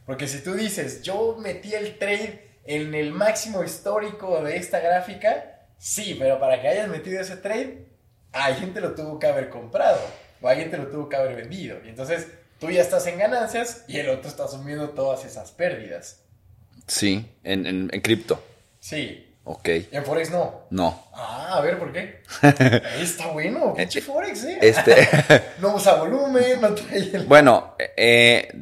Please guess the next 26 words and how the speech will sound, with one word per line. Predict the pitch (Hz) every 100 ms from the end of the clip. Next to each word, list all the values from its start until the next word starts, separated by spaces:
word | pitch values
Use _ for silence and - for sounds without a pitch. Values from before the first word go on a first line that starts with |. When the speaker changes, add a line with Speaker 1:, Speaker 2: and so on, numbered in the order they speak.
| 82 - 123 120 135 131
Speaker 2:
dependiendo, | 135 147 156 165 170 175 170 - - _
dependiendo | - 110 120 131 156
del | 139
tipo | 120 101
de | 120
broker | 104 104 107
con | 98
el | 85
que |
trabajes. | 76 78 73 78 - - - -
Speaker 1:
Ok. | - 110 120 170
Speaker 2:
Sí, | - 98 107 -
hay, | 92 101 -
hay | 92 104
brokers, | 101 107 107 107 101 - -
eh, | 85 82 78 73 71 73 - - -
eh, | 69 69 - _
se | -
les | 78
conoce | 87 82 87
como | 92 87 78 73 67 - -
market | 82 87 87 92
makers. | 92 95 113 - - _ _
Speaker 1:
Ok, | - 117 156
sí. | - 147 190
Speaker 2:
Este, | - 80 80 69 -